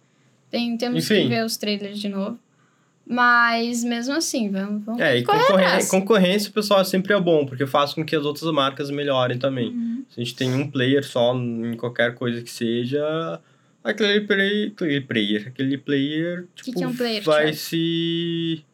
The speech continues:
Speaker 2: vai se conformar. Tu atrapalhou minha linha de raciocínio, cara.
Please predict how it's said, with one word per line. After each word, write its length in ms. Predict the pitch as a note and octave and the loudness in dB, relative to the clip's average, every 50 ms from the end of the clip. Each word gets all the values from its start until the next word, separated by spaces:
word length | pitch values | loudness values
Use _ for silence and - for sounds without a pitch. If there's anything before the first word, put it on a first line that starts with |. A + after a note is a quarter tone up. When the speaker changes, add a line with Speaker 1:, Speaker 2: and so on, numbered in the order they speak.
| _ _ _ _ _ _ _ _ - - - | _ _ _ _ _ _ _ _ -16 -12 -8
Speaker 2:
vai 360 | A#2+ B2+ C3+ C#3 C#3 C#3 C#3+ C#3 | -2 0 2 2 2 2 0 -2
se 1200 | C3 - - - - - - - - - - - - - - - - - - - - - - - D#3 | -4 -6 -10 -12 -12 -12 -12 -12 -10 -10 -10 -8 -8 -8 -8 -6 -6 -6 -6 -6 -6 -6 -6 -8 -4
conformar. 560 | - D#3+ D#3 D3+ D#3 - E3+ E3 D#3+ D#3 D#3+ | 0 0 0 2 2 2 2 4 2 2 2
Tu 80 | D#3+ G3 | 0 0
atrapalhou 480 | G#3 G#3 B3 B3 B3+ C#4 C4 B3+ B3 | 0 0 -2 0 2 2 4 4 4
minha 140 | C4 C4+ C4 | 4 2 2
linha 140 | C4 C4 B3+ | 2 0 0
de 60 | A#3+ | 0
raciocínio, 580 | A#3+ A#3+ B3 A#3+ A3+ - - G3 F3+ D#3+ B2 - | 0 0 -2 -4 -6 -4 -4 -4 -2 -2 -4 -6
cara. 240 | - A2 G2+ - | -6 -8 -8 -10